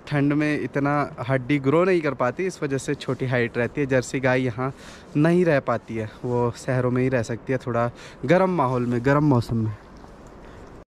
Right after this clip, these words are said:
कुछ ऐसा जंगल है भाई अपना, सूना सा जंगल है। ये देखिए, लोगों ने घास भी रखी हुई है, और कोई उधर से, कोई इधर से गाय लगा रहा है। बहुत सारी गाय एक साथ हो जाती है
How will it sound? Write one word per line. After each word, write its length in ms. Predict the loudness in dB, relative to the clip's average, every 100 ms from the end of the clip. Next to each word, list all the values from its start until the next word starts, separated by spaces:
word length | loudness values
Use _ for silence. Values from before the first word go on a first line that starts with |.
| _ _ -20 -18 -14
कुछ 240 | 0 2 6
ऐसा 240 | 4 4 4
जंगल 400 | 6 6 6 6
है 60 | 6
भाई 140 | 8
अपना, 360 | 6 6 4 4 0 -14 -20 -20 -20 -20 -18 -14
सूना 360 | 6 10 12 10
सा 140 | 6 6
जंगल 380 | 6 8 6 6
है। 120 | 4 0 -10 -20 -20 -20 -20 -20 -20 -20 -2
ये 140 | 2 2
देखिए, 340 | 0 -2 -10 -12 -16 -20 -20 -20 -20 -20 -20 -20 -20 -20 -4 2
लोगों 200 | 4 4
ने 100 | 2
घास 480 | 2 2 2 0
भी 100 | 2
रखी 300 | 2 2 2
हुई 180 | 4 6
है, 120 | 6 4 -2 -16 -20 -20 -20 -20 -18 -18 -18 -8 -4
और 60 | -2 2
कोई 180 | 4 4
उधर 220 | 2 0
से, 220 | 2 0 0 -6 -20 -20 -18 -16 -16 -16 -6 2
कोई 220 | 6 6
इधर 180 | 4 0
से 180 | -2 0
गाय 260 | 2 2
लगा 260 | 2 2 0
रहा 120 | 2
है। 60 | 2
बहुत 200 | 2 4
सारी 240 | 4 4
गाय 260 | 4 4 2
एक 100 | 2
साथ 240 | -2 0
हो 60 | 2
जाती 300 | 2 2
है 100 | 0